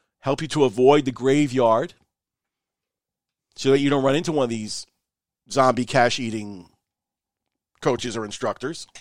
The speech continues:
And again, I want to reiterate that not all coaches are like this.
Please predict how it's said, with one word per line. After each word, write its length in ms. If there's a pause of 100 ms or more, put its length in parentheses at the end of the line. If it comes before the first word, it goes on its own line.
(1600)
And 160
again, 340
I 60
want 180
to 60
reiterate 500
that 160 (240)
not 480
all 280
coaches 460
are 80
like 260
this. 380